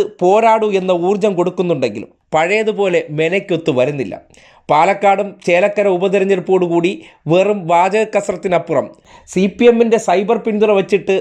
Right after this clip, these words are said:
വലിയ ഡയലോഗ് അടിച്ചപ്പോൾ അതിന് റീച്ച് കിട്ടിയതും അദ്ദേഹത്തിന് വ്യക്തിപരമായി കിട്ടിയതാണെന്ന് ധരിച്ചുകൊണ്ട് നടത്തിയ പൊളപ്പാണ്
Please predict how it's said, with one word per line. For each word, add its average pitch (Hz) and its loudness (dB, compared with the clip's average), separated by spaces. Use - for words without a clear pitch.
വലിയ 180 0
ഡയലോഗ് 202 0
അടിച്ചപ്പോൾ 165 -2
അതിന് 180 0
റീച്ച് 202 -2
കിട്ടിയതും 147 -4
അദ്ദേഹത്തിന് 190 0
വ്യക്തിപരമായി 254 2
കിട്ടിയതാണെന്ന് 208 -2
ധരിച്ചുകൊണ്ട് 190 -2
നടത്തിയ 170 0
പൊളപ്പാണ് 147 -2